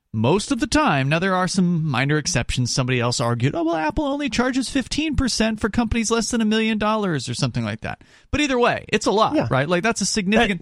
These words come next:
Speaker 2: That, that is.
Speaker 1: Yeah, that's, that's way more than, you know, a credit card processing fee times two,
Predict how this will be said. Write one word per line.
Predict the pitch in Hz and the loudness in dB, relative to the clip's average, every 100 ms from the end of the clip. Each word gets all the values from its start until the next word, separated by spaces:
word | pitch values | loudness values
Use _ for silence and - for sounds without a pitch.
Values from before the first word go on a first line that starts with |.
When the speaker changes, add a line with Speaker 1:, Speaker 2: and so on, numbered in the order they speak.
| - 185 | -6 0
Speaker 2:
That, | 208 | 2
that | |
is. | 269 92 - - | 2 2 -4 0
Speaker 1:
Yeah, | 185 | 0
that's, | 160 233 - | 0 -2 0
that's | 220 - | -2 0
way | 190 254 294 | -2 0 0
more | 254 240 233 226 | 0 2 2 0
than, | 196 185 180 180 175 156 | 0 0 0 0 -2 -2
you | - 175 | 0 2
know, | 156 143 139 127 - | 2 2 0 -2 -4
a | 160 | 0
credit | 220 214 - | 2 0 2
card | 180 135 | 0 2
processing | 175 170 160 147 - 127 | 2 2 2 0 2 0
fee | 123 - 123 113 113 | 0 0 0 0 0
times | - 131 117 | 2 2 0
two, | - 220 - | 2 2 0